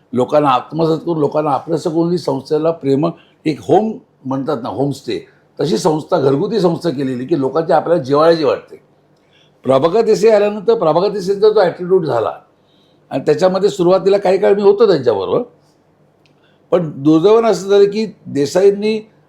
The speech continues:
जेवढे माजी ट्रस्टीज होते, डॉक्टर प्राध्यापक प्रधान असतील, नंतर डॉक्टर प्रधान, या सगळ्या लोकांना अपमानास धुवून त्यांनी काढलेलं आहे.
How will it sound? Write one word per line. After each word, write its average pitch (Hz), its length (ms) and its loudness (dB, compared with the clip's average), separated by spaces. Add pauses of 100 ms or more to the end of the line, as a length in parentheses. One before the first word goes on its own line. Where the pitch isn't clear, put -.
(240)
जेवढे 165 320 6
माजी 165 320 -2
ट्रस्टीज 175 380 -8
होते, 95 440 -6 (840)
डॉक्टर 127 520 -2
प्राध्यापक 127 460 -4
प्रधान 127 320 -2
असतील, 110 480 -8
नंतर 117 220 -6
डॉक्टर 123 280 -2
प्रधान, 117 380 -2 (460)
या 165 80 -2
सगळ्या 151 320 0
लोकांना 190 340 0
अपमानास 170 460 -4
धुवून 139 340 -4
त्यांनी 156 240 -6
काढलेलं 95 440 -6
आहे. 71 100 -16